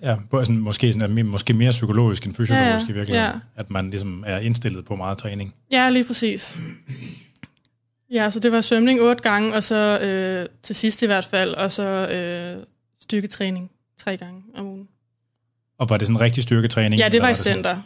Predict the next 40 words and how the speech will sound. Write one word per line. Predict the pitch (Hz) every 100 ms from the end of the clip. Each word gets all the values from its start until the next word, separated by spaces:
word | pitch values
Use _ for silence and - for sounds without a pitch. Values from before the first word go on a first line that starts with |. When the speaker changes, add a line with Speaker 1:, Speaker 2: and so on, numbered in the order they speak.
| -
Speaker 1:
Okay. | 123 104
Speaker 2:
Vi | 220
lavede | 226 226 226
altid | 220 240
en | 220
halv | 226
time | 220 220
styrketræning, | 196 220 214 - 196 196
inden | 196 214 214
vi |
startede, | 196 190 185 202
for, | 196
ligesom, | 185 185
for | 185
at |
lave | 180 180
noget | 175 156
opvarmning. | 165 170 170 180 _ -
Speaker 1:
Okay. | 127 117 - _ _ _
Speaker 2:
Man | 170
siger, | - 165 -
i |
gåseøjne, | 180 180 180 190 196 190
styrketræning. | 196 - 208 190 - 196 190 190 196
Speaker 1:
Ja, | 143 123
ja, | 120 117 120 -
ja. | 202 185
Speaker 2:
Øh, |
det | 185
havde | 196
været | 190 190
sådan |
nogle | 202 190
mavebøjninger, | 190 196 202 196 190 190
nogle | 190 190
rygbøjninger, | 180 190 190 190 196 190
og, | 185 175 175 170 - 185
og, | 185
og | -
s-, | - -